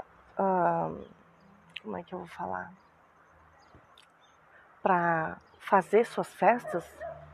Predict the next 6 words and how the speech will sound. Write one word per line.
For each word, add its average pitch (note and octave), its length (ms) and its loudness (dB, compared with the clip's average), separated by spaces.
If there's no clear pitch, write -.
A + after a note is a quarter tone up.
vou F#3 140 0
resumir, F3 560 -6
entendeu? F#3+ 540 -2
Então C4+ 240 6
ela C#4 300 10
usa G#3 720 4